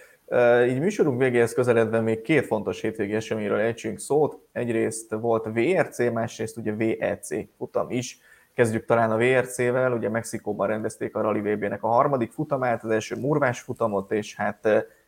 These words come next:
Sebastian Ogier jött, látott, győzött, így megint, tehát eddig a három futamból azt az egyet nem nyerte meg, ami nem állt rajthoz, mert hogy ő ugye már visszavonult, és részprogramot teljesít idén is a V R C-ben.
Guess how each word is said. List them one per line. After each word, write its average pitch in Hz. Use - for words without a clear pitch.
Sebastian -
Ogier 82
jött, 92
látott, 85
győzött, 104
így -
megint, 160
tehát -
eddig 98
a 120
három 123
futamból 120
azt -
az 113
egyet 110
nem 110
nyerte 104
meg, 107
ami 107
nem 85
állt -
rajthoz, 113
mert 110
hogy 104
ő 110
ugye 107
már 98
visszavonult, 131
és 107
részprogramot 82
teljesít 87
idén 95
is 110
a 98
V 113
R 139
C-ben. 156